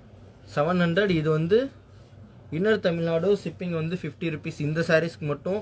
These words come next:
ஃபிஃப்டி ருப்பீஸ் உங்களுக்கு வந்து ஆஃபர். சரிங்களா? சரி, ஃபிஃப்டி ருப்பீஸ்னு சொல்றேன்.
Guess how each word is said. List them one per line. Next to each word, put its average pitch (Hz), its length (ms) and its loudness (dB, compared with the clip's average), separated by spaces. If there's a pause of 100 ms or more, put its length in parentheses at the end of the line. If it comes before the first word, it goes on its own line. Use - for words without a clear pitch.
(120)
ஃபிஃப்டி 151 400 -6
ருப்பீஸ் 160 320 -8
உங்களுக்கு 131 340 -2
வந்து 139 140 0
ஆஃபர். 120 400 -2 (220)
சரிங்களா? 123 340 -4 (880)
சரி, 143 260 -2
ஃபிஃப்டி 143 300 -4
ருப்பீஸ்னு 135 420 -6
சொல்றேன். 110 280 -6